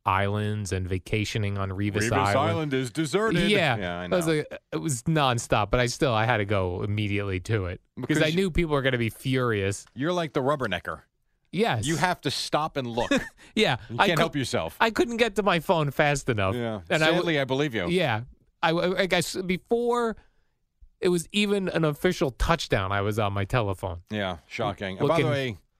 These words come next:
Speaker 2: Brandon Marshall got hurt last night. And
Speaker 1: He
Speaker 2: I know
Speaker 1: did.
Speaker 2: you're interested in why he came back in the game.
Speaker 1: Well, I was listening to Moose driving in, and he was playing, uh, cuts of, uh,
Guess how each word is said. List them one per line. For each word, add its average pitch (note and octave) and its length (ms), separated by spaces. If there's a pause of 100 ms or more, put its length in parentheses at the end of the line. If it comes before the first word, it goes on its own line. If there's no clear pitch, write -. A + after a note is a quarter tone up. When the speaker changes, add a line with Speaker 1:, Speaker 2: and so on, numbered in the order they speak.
(160)
Speaker 2:
Brandon C#3+ 280
Marshall A#2+ 300
got F#2 140
hurt E2+ 140
last D2 260
night. D#2 280
And A#2 120
Speaker 1:
He C3 40
Speaker 2:
I C3+ 40
know C#3 60
Speaker 1:
did. C3 100
Speaker 2:
you're D#3+ 160
interested A2 520
in G#2 200
why G#2+ 200
he G2+ 120
came F#2+ 260
back G2 240
in F2+ 60
the F2 80
game. D2+ 340 (320)
Speaker 1:
Well, F#3 260 (320)
I D3 60
was D3+ 180
listening F#3 360
to C#3 100
Moose D3+ 360
driving A2 460
in, F2+ 260 (520)
and A2+ 140
he A#2 80
was A2+ 180
playing, A#2+ 400
uh, G2 160
cuts - 380
of, G2 180
uh, F2+ 300